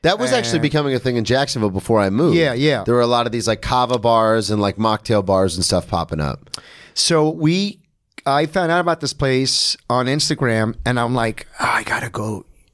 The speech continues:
Speaker 2: This would be great for the mic,"
Speaker 1: Yeah.
Speaker 2: you know? And, like, so we're at the Bean, the coffee shop on East Third and Second,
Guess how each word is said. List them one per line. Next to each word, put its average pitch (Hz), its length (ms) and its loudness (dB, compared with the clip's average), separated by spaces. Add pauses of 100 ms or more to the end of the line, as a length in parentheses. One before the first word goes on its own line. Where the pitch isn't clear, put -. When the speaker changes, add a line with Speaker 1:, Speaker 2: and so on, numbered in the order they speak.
(120)
Speaker 2:
This - 160 -2
would - 60 -12
be 113 80 -8
great 107 240 -4
for - 140 -10
the 95 100 -4
mic," 175 500 -2
Speaker 1:
Yeah. 113 160 2
Speaker 2:
you 90 60 -4
know? 139 140 -2
And, 139 120 0
like, 123 200 -2 (360)
so 220 120 -2
we're 262 60 4
at 156 100 -4
the 151 120 0
Bean, 151 480 0
the 165 80 -2
coffee 139 300 0
shop 127 240 0
on 120 100 0
East 120 220 0
Third 123 180 0
and 113 120 -2
Second, 117 360 -2